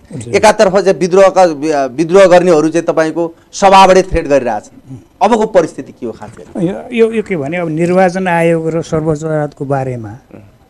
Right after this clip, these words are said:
Speaker 1: म त्यो आधिकारिक मान्छे होइन, मैले त्यो बारेमा भन्न मिल्दैन।
Speaker 2: मह्म।
Speaker 1: सर्वोच्च अदालतको बारेमा पनि भन्न मिल्दैन। निर्वाचन आयोगको पनि उनको स्वविवेक र कानुन अनुसार जानुपर्छ, नियम अनुसार जानुपर्छ।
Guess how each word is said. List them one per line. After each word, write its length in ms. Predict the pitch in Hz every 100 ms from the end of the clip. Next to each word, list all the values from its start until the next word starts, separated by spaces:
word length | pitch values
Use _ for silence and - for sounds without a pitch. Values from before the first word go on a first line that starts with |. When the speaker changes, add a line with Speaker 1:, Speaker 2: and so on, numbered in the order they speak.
| _ _ _ _ _ _ _ _ _ _ _ _ _ -
Speaker 1:
म 220 | 135 143
त्यो 160 | 135 151
आधिकारिक 460 | 123 127 131 127
मान्छे 360 | 131 123 113 131
होइन, 200 | 113 120
मैले 320 | 127 131 127
त्यो 200 | 127 147
बारेमा 440 | 131 120 123 123
भन्न 520 | 131 131 _ - 120 123
मिल्दैन। 300 | 135 131 110
Speaker 2:
मह्म। 520 | 82 _ _ 107 185 _ _
Speaker 1:
सर्वोच्च 380 | - 139 143 127
अदालतको 380 | 151 135 135 135
बारेमा 340 | 135 139 131
पनि 140 | 127 139
भन्न 280 | 117 123 127
मिल्दैन। 440 | 135 135 147 254 _ - _ _ - _
निर्वाचन 560 | 135 170 175 175 160 165
आयोगको 340 | 156 156 165
पनि 180 | 139 170
उनको 320 | 165 143 135
स्वविवेक 600 | 139 160 151 147 151 143
र 40 | 165
कानुन 480 | - 165 180 202 208
अनुसार 460 | 185 170 151 170
जानुपर्छ, 880 | 151 131 120 _ _ _ _ _ _ _ _ _ _ _ _ _ _ _ 139
नियम 300 | 156 190 185
अनुसार 380 | 175 151 165
जानुपर्छ। 520 | 160 143 143 127 131